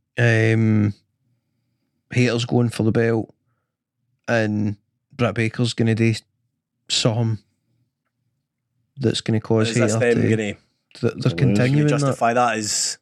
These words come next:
Speaker 2: aye, they're gonna justify as that she's made an asset again for her friend, and then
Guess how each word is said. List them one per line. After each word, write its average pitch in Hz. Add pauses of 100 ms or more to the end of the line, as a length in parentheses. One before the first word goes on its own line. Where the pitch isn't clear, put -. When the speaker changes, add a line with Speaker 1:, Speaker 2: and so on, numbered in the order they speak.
(100)
Speaker 2:
aye, 110
they're 104
gonna 110
justify 113
as 104
that 113 (560)
she's 110
made 117
an 110
asset 117
again 113
for 143
her 127
friend, 117 (300)
and 110
then 139